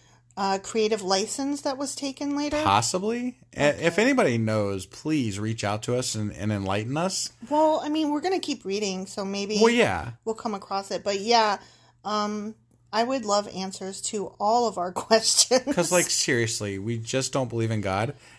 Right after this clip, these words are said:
Speaker 2: And we, this is our first time reading through the Bible, so
Speaker 1: This is not convincing.
Speaker 2: we did not research this ahead of time. We're just kinda commenting on the way through.
Speaker 1: Yeah.
Speaker 2: And, uh, we're a little bit confused be-,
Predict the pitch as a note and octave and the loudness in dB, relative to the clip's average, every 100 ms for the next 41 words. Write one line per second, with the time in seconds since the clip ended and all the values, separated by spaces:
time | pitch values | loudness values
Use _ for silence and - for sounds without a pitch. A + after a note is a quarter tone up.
0 | - G#2+ A2 G#2+ F#2 D#2 A2 G#2+ F#2+ D#2 | -10 0 2 2 -2 -2 0 2 0 -2
1 | A2 A2+ A2+ A2+ A#2 - A2 G#2 G#2 G#2 | -4 0 0 2 -2 0 0 0 0 -2
2 | G2+ G#2 G2 F#2 F#2+ G#2 A2+ A2+ G#2 G2 | -4 -4 -4 -2 -2 0 0 -2 -2 -2
3 | G2 - A3 C#4 D#4 C#4 A#3 A3+ - G#3+ | -2 -6 -4 -2 -2 0 2 2 0 -6
4 | F#3+ F#3+ F#3 - A#2 C#3 D3+ D#3 C3+ B2 | -6 -6 -6 -4 0 2 4 4 4 2
5 | A#2 C3+ B2+ C3 B2 A#2 A#2 A#2 C3 C3 | 0 -2 -2 -4 -2 0 0 0 0 0
6 | A#2 A2+ A#2 - C3 A2+ A2+ A2 A2 A2+ | 0 0 -2 -4 -4 -2 0 0 0 0
7 | G#2+ G2+ G2+ - C3+ A2+ F#2+ - - - | -2 -2 -2 -2 -2 -2 -2 -8 -20 -20
8 | - - F#3 F3+ E3 A2+ A2 G#2+ G2+ G2 | -20 -20 -8 -4 0 2 4 4 2 0
9 | G2 _ - F#2+ G2+ G#2+ G#2+ G#2 G#2+ G#2+ | -4 _ -16 -10 -2 0 0 0 -2 -4
10 | - G#2+ - A2+ G#2+ - G2+ | -4 -6 -2 -2 -2 -6 -10